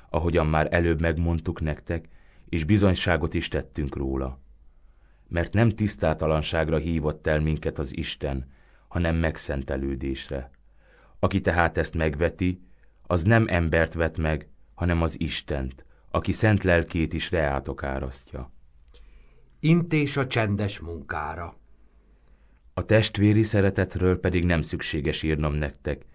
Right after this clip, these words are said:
Speaker 1: hiszen titeket is az Isten tanított az egymás iránti szeretetre. És mert gyakoroljátok is ezt minden testvér iránt egész Macedóniában. De kérünk titeket, testvéreim,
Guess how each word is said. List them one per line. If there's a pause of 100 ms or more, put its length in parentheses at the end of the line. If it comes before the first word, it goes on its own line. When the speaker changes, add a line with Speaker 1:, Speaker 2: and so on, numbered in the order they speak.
(360)
Speaker 1:
hiszen
titeket
is
az
Isten
tanított
az
egymás
iránti
szeretetre. (960)
És
mert
gyakoroljátok
is
ezt
minden
testvér
iránt
egész
Macedóniában. (720)
De
kérünk
titeket,
testvéreim,